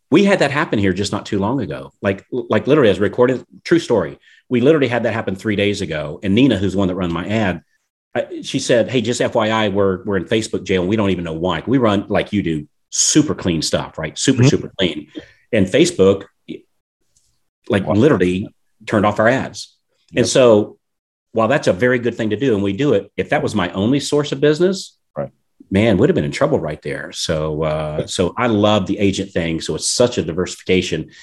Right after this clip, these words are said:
Speaker 1: and you get this army of agents looking for, uh, referrals for you.
Speaker 2: Exactly.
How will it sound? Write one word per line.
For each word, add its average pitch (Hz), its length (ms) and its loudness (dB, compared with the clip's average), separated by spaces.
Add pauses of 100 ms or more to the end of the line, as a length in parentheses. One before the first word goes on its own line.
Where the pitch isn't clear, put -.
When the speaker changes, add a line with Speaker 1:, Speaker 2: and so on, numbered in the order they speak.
(200)
Speaker 1:
and 98 120 2
you 98 80 4
get 123 180 2
this 98 260 0
army 110 320 2
of 90 140 0
agents 101 560 -2
looking 95 320 0
for, 82 580 -2
uh, 78 520 -6 (200)
referrals 95 540 2 (540)
for 147 340 4
you. 135 480 -6 (200)
Speaker 2:
Exactly. 104 300 4